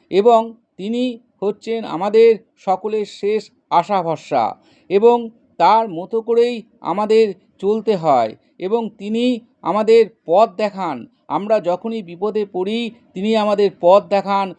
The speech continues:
পথ নির্দেশের ভূমিকা নেন, তবেই আমরা বিপদ থেকে রক্ষা পাই। আজকে আমরা যে যা অবস্থায় থাকি না কেন, বিপদে পড়লেই অবশ্যই দেবতা জগন্নাথ বা প্রভু জগন্নাথের আমরা নাম করি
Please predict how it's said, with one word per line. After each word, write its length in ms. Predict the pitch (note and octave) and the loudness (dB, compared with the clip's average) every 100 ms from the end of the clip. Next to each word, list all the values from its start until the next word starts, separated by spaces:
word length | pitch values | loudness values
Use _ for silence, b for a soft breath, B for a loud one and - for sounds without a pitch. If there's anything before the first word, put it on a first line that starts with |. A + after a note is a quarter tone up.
| _ - | _ -2
পথ 220 | G3 G#3 | 0 0
নির্দেশের 720 | G3 E3+ E3+ G#3 G#3 G#3 G3 F3+ b B2+ | -8 -8 -10 -10 -4 -2 -2 -6 b -10
ভূমিকা 420 | C#3+ G#3+ G3+ F3+ | -6 -4 -2 -2
নেন, 340 | D3+ B2 A2 A2 b - | -2 -4 -8 -12 b -2
তবেই 380 | D3+ E3+ A#3 A#3 | 0 2 0 -2
আমরা 420 | G3+ G3+ G#3 G#3 - - | 0 2 4 4 -2 -14
বিপদ 320 | A#2+ E3+ A3+ | -10 -4 -6
থেকে 320 | - G3+ G3 | -6 -8 -6
রক্ষা 320 | D#3+ D3+ F3+ | -6 -6 -6
পাই। 380 | D#3 C#3+ B2 G#2+ - b b | -2 0 0 -4 -14 b b
আজকে 560 | D3+ E3 F3+ A#3+ A#3+ A3+ _ | -2 -2 0 2 2 0 _
আমরা 440 | - E3+ G#3 A3 A3+ | -8 -4 0 2 2
যে 300 | C#3 G3 A3 | -2 -10 -6
যা 220 | F3+ F#3+ | -2 0
অবস্থায় 460 | F#3 G#3 - A3+ A3 | -2 -4 -6 -4 -4
থাকি 300 | - F#3 A3 | -8 -8 -4
না 120 | G#3+ | 0
কেন, 180 | G#3+ F#3+ D3+ B2 b b | 0 0 0 -2 b b
বিপদে 440 | C3 F#3 A3 G#3+ G#3 | -4 0 2 2 2
পড়লেই 580 | G3 F3+ F#3+ A3 A3+ G#3 b b | 0 -2 4 6 6 2 b b
অবশ্যই 680 | D3+ A3+ A3+ A#3 G#3 E3 C3+ _ _ C3+ | 2 2 0 4 4 4 -4 _ _ -6
দেবতা 600 | E3 G#3 A3 A3 A3 G#3 _ - | -2 0 2 4 4 2 _ -2
জগন্নাথ 580 | C#3+ G3 A3 A3 A3 | 0 0 0 0 0
বা 160 | E3+ F3 | 0 -2
প্রভু 340 | F3 F#3+ G3+ | -2 -8 -6
জগন্নাথের 760 | F3 E3 F3+ A3 A3 G#3+ A3+ G#3 _ - | -4 -4 -4 -4 -2 4 4 4 _ -10
আমরা 300 | F#3+ G3+ F#3+ | -8 -4 -4
নাম 280 | D#3+ E3+ F#3+ | -2 -4 -4
করি 400 | F#3 D#3 B2 | -4 -4 -4